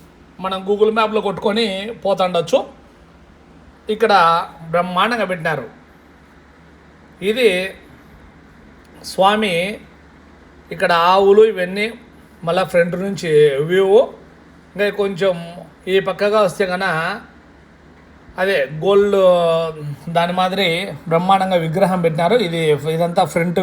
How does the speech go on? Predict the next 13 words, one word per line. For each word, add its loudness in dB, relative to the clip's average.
వ్యూ 6
చూడండి. 2
గుడి 6
మొత్తం 2
ఎట్లుందో 0
అసలు -4
ఎంత -4
ప్రశాంతంగా -2
ఉందంటే -2
అంత -4
ప్రశాంతంగా -4
ఉంది. 0
ఫైనల్గా 4